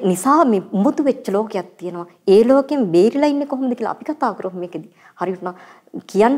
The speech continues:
කේදනීයයි මේ ටිරේෂා මේ ලංකාව, මෙච්චර මේ අපි දම් දීපයක් හිටපු සලකපු ලංකාව අද, අ, ළමා අපචාර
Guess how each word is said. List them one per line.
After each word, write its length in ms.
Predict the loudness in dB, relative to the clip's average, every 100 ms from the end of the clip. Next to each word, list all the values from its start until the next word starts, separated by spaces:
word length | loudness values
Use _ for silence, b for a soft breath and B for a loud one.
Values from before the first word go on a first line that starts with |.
| -2
කේදනීයයි 680 | 0 2 2 0 0 0 -2 -6 B -8
මේ 320 | -6 -2 -4 -6
ටිරේෂා 540 | -6 0 2 2 0
මේ 200 | 0 2
ලංකාව, 500 | 2 2 0 0 -2 -2 -8
මෙච්චර 320 | -12 -12 -8
මේ 120 | -6 -6
අපි 140 | -6
දම් 200 | -8 -8
දීපයක් 320 | -8 -4 -4 -4
හිටපු 220 | -8 -8 -16 _
සලකපු 440 | -2 0 -2 -4
ලංකාව 500 | -2 -2 -4 -6 -2 -4 -4 B B B B
අද, 220 | 2 4 4 0 -10 -20 b b _
අ, 80 | -4 -2 -2 -4 -2
ළමා 420 | 0 0 0 0 -2
අපචාර 520 | -4 -4 0 0